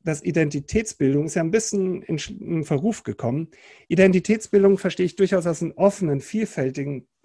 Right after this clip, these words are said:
widersprüchlichen, dynamischen und vor allen Dingen auch unabschließbaren Prozess.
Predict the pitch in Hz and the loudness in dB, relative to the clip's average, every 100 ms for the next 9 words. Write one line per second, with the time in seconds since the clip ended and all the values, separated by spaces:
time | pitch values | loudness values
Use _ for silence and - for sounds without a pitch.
0 | _ - 180 247 - - 139 131 135 143 | _ -6 0 2 0 -2 -4 -4 -10 -12
1 | 151 - 160 170 202 196 - 151 - _ | -12 -6 -2 0 2 0 -4 -10 -14 _
2 | _ 160 - 143 170 147 160 165 147 - | _ -10 -6 -4 -4 -6 -8 -10 -10 -12
3 | 139 - 123 117 107 - 110 - - | -14 -12 -12 -12 -16 -14 -14 -14 -20